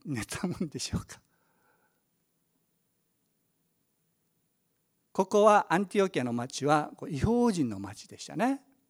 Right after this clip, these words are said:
まあ、ユダヤ人たちが移住してそこに住むつくわ-、住み着くわけなんですが、ほとんどがも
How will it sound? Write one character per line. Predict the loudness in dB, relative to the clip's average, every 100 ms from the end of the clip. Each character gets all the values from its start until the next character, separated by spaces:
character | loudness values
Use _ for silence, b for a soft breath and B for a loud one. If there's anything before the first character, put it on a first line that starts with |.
| _ _ _ _ _ _ _ _ _ _ _ _
ま | 4 4
あ、 | 2 -6
ユ | 0
ダ | 8
ヤ | 8
人 | 8 0
た | 0
ち | 0
が | -2
移 |
住 | 0 0
し | 0
て | 0
そ | -2
こ | -2
に | -2
住 | -2 -2
む | -2
つ | -6
く | -8
わ-、 | -8 -10 -18
住 | -8 -8
み |
着 | -8 -12
く | -14
わ | -12
け | -12
な | -12
ん | -14
で | -18
す | -16
が、 | -8
ほ | -4
と | 2
ん | 2
ど | 2
が | 0
も | -2 -6